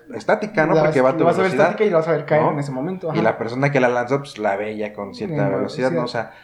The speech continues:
Speaker 1: la velocidad es diferente.
Speaker 2: Exactamente, o
Speaker 1: Pero
Speaker 2: sea,
Speaker 1: la luz no, o sea, si tú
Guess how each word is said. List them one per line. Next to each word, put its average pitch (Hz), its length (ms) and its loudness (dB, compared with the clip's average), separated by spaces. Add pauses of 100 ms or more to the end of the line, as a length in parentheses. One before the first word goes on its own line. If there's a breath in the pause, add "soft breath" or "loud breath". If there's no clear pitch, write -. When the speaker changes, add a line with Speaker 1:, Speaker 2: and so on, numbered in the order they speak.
(140 loud breath)
Speaker 1:
la 113 200 4
velocidad 113 480 0
es 120 100 -2
diferente. 110 720 -4
Speaker 2:
Exactamente, 151 680 -4
o 131 40 -8
Speaker 1:
Pero 131 200 2
Speaker 2:
sea, 120 80 2
Speaker 1:
la 123 120 0
luz 143 220 2
no, 151 200 4
o 160 40 4
sea, 143 140 0
si 135 120 -4
tú 175 400 4